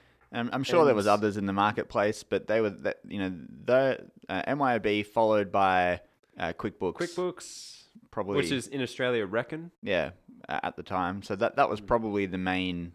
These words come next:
Speaker 1: um, the main two that you would have, and still to this day, probably hear about because of the legacy that they have.
Speaker 2: Yeah, exactly.
Speaker 1: So the, the main, uh, jump from there is that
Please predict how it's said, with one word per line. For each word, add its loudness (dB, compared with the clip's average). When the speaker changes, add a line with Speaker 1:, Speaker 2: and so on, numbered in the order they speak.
Speaker 1:
um, -8
the -6
main -2
two -2
that -2
you -4
would -2
have, -4
and -4
still -2
to -8
this -2
day, 4
probably -2
hear 0
about 0
because -10
of -10
the -4
legacy -2
that -8
they -10
have. -10
Speaker 2:
Yeah, -12
exactly. -18
Speaker 1:
So 4
the, 4
the -6
main, -4
uh, -6
jump -2
from -4
there 2
is -4
that 4